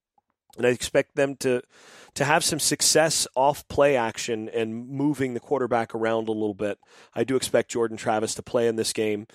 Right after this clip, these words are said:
So, you know, this is a game where I think even with, uh,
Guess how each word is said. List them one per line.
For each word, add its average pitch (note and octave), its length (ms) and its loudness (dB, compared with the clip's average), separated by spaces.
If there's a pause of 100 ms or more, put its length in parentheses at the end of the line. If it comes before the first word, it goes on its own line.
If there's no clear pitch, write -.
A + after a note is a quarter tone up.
(540)
So, A2 440 2 (140)
you B2+ 100 -2
know, A2 80 0
this C3+ 220 2
is E3+ 80 0
a F3 60 2
game C#3+ 260 2
where B2+ 120 0
I A#2 80 2
think - 400 -6 (360)
even G3+ 340 2
with, B2+ 500 0 (580)
uh, G#2+ 320 4